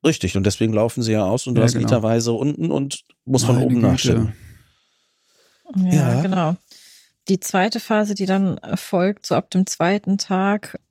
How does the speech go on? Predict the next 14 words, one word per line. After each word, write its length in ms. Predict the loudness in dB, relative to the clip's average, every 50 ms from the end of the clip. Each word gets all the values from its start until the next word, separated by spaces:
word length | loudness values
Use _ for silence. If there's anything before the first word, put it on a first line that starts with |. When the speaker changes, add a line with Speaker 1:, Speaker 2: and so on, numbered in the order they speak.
| _ _ _ _ _ _ -2
Speaker 3:
die 280 | -2 0 0 2 0 2
dann 200 | 2 0 0 0
auch 380 | 0 -2 -2 -2 -4 -12 _ _ _ _
anhalten 580 | -6 -2 0 0 0 2 0 0 0 0 -2 -4
kann 380 | -4 -2 -2 0 0 0 0 -2
bis 160 | -4 -6 -6
zu 120 | -4 -2 0
mehreren 460 | 2 2 0 0 0 0 -2 -2 0
Wochen 280 | -2 -4 -2 0 0
oder 200 | 0 0 0 0
Monaten, 680 | 0 0 0 0 0 0 -2 -2 -2 0 0 0 -2 _ _ _
je 480 | -14 -10 -6 -2 -2 0 0 0 -2 -2 -4
nach 260 | -2 0 0 0 -2
Verlauf. 640 | -4 -2 -2 0 0 0 0 0 0 -2 -2 -4 -12